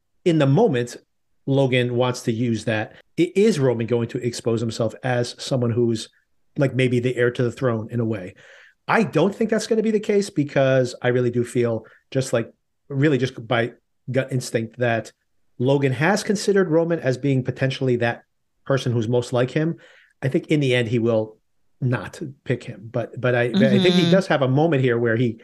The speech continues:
Speaker 1: he could have some kind of a play, especially if this, you know, and that's being hinted at here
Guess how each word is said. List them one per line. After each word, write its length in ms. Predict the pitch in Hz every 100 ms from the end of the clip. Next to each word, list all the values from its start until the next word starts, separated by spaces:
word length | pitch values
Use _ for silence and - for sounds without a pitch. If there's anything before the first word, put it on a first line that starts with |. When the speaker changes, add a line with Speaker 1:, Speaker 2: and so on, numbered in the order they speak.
| -
Speaker 1:
he 100 | -
could 220 | 127 190 185
have 300 | 151 120 -
some 160 | 120
kind 200 | 113 110
of 120 | 110 - _ -
a 80 | 117
play, 420 | - 131 107 98 - -
especially 520 | - 135 294 285 269 143
if 160 | 143
this, 340 | 139 131 - -
you 100 | 120
know, 200 | 110 104
and 400 | - - - 117
that's 220 | 131 135
being 220 | - 127
hinted 200 | 123 127
at 140 | 123 113
here 280 | 135 127